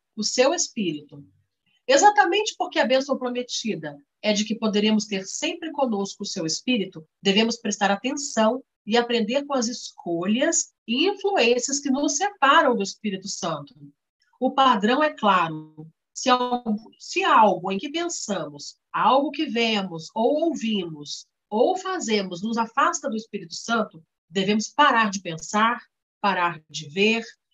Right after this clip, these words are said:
ouvir ou parar de fazer. Se aquilo que tem o objetivo de nos divertir,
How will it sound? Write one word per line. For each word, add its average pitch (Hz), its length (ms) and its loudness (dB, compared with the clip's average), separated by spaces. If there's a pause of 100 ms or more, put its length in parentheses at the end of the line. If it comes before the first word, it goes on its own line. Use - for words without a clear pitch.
(180)
ouvir 233 720 2
ou 285 140 0
parar 294 260 0
de 285 100 -2
fazer. 269 480 -4 (960)
Se - 180 -4
aquilo 294 320 -2
que 349 140 -4
tem 330 100 -2
o 311 80 2
objetivo 262 580 0
de 214 200 -4
nos 208 160 0
divertir, 285 920 -2